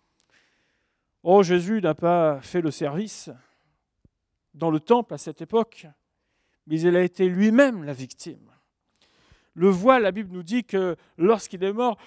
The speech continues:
le voile de séparation du lieu saint ou du lieu très saint, c'est-à-dire là où seulement le souverain sacrificateur pouvait se rendre, a été déchiré afin que nous ayons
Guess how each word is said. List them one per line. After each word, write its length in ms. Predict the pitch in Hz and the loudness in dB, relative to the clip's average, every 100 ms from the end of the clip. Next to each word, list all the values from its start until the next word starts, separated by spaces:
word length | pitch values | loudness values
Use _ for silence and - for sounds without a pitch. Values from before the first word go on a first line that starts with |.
| _ | _
le 180 | - 196 | 0 4
voile 440 | 214 175 233 262 220 | 4 4 4 6 4
de 100 | 202 | 2
séparation 840 | - 247 - 226 196 185 226 240 | 2 0 2 2 2 -2 -6 -4
du 160 | 185 | -2
lieu 140 | 190 190 | 6 6
saint 340 | - 233 240 | 6 -2 -2
ou 120 | 233 | -2
du 160 | 180 190 | -4 -4
lieu 200 | 180 214 | 4 4
très 300 | 214 214 240 | 4 0 -2
saint, 260 | - 247 233 | 0 -4 -6
c'est-à-dire 320 | - 196 202 | -4 -2 2
là 120 | 233 | 2
où 80 | 220 | 2
seulement 500 | - 254 240 240 277 | 2 4 4 4 4
le 100 | 233 | 2
souverain 460 | - 247 214 220 | -2 -2 0 0
sacrificateur 760 | 226 226 - 202 202 208 202 240 | -4 -8 -10 -10 -2 -2 -2 -4
pouvait 240 | 208 196 | -6 -4
se 140 | 208 202 | -4 -4
rendre, 480 | 190 220 254 254 254 _ _ _ _ _ _ _ _ _ _ _ | -4 -4 -6 -12 -16 _ _ _ _ _ _ _ _ _ _ _
a 120 | 147 | -6
été 240 | 156 170 | -6 -6
déchiré 840 | 147 135 214 190 - 170 127 113 123 _ _ _ _ _ _ | -8 -6 -6 -6 -10 -18 -20 -20 _ _ _ _ _ _ _
afin 400 | 160 151 - 190 | -10 -10 -6 -8
que 160 | - 156 | -4 -6
nous 580 | 156 160 233 226 151 | -4 2 2 2 -4
ayons 460 | 165 156 139 135 123 | -6 -6 -6 -10 -12